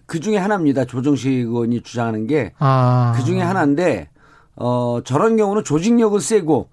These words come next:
Speaker 2: 예.
Speaker 1: 본인의 지지율이 낮은 경우에는 저런 주장을 할, 할 수가 있습니다.
Speaker 2: 음.
Speaker 1: 조정식 의원이 지지율이 지금 제일 낮잖아요.
Speaker 2: 예.
Speaker 1: 한 삼 프로, 사 프로 왔다 갔다 하니까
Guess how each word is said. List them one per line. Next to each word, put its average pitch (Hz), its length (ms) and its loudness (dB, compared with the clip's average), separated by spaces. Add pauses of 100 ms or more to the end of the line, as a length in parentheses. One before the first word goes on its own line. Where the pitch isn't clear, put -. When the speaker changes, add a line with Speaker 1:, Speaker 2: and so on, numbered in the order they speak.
Speaker 2:
예. 135 320 2 (280)
Speaker 1:
본인의 214 360 2
지지율이 202 480 0
낮은 160 380 2
경우에는 214 340 2
저런 165 240 0
주장을 139 360 -2
할, 165 200 -6
할 156 120 -8
수가 160 200 -6
있습니다. 104 500 -6
Speaker 2:
음. 139 320 4
Speaker 1:
조정식 208 400 2
의원이 202 220 0
지지율이 175 420 -4
지금 156 220 -6
제일 170 180 0
낮잖아요. 131 580 -2
Speaker 2:
예. 143 360 2
Speaker 1:
한 185 180 -4
삼 185 180 -2
프로, 190 140 -2
사 156 140 0
프로 160 160 0
왔다 147 200 0
갔다 151 220 -2
하니까 143 480 -2